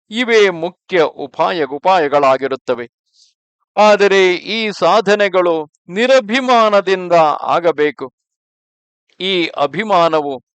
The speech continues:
ಬಹಳ ಸೂಕ್ಷ್ಮವಾಗಿರುತ್ತದೆ. "ನಾನು ಗುರುವಾಜ್ಞೆಯಲ್ಲಿ ಇರುತ್ತೇನೆ, ಇನ್ನು ನನ್ನ ಅಭಿಮಾನವೆಲ್ಲ ಹೋಯಿತು" ಎಂದು ಹೇಳುವವರು ಕೂಡ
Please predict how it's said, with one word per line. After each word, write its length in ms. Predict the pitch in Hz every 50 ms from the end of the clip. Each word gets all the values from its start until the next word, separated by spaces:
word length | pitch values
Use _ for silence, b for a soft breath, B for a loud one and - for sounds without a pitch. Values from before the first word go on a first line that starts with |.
| _ _ _ _ _
ಬಹಳ 360 | 208 220 202 208 202 190 180 165
ಸೂಕ್ಷ್ಮವಾಗಿರುತ್ತದೆ. 1400 | - - - 160 196 226 208 - - - 202 196 175 156 151 147 151 143 147 139 143 - _ 143 135 127 127 120 _ _ _ _ _ b b b b b b b b _
"ನಾನು 580 | 175 180 190 196 190 185 180 175 170 165 156 156
ಗುರುವಾಜ್ಞೆಯಲ್ಲಿ 1300 | 151 127 120 151 202 240 233 233 233 254 254 214 196 214 233 214 196 185 175 170 165 160 156 143 135 127
ಇರುತ್ತೇನೆ, 540 | 139 151 175 - _ - 156 147 139 135 127 - _ _ _ _ _ _ _ _ _ _ _ -
ಇನ್ನು 340 | 214 247 262 254 247 233
ನನ್ನ 340 | 214 202 202 196 196 190 185 175 - - -
ಅಭಿಮಾನವೆಲ್ಲ 840 | 147 147 160 220 233 247 254 262 277 269 277 254 240 226 220 202 202 190 180 170 165
ಹೋಯಿತು" 680 | 156 - _ 151 151 190 226 214 196 - 190 185 175 170
ಎಂದು 500 | 160 165 160 156 156 147 147 139 139 139
ಹೇಳುವವರು 800 | 131 - - 120 151 196 208 185 160 151 151 156 151 147 143 139
ಕೂಡ 300 | - - 143 139 135 131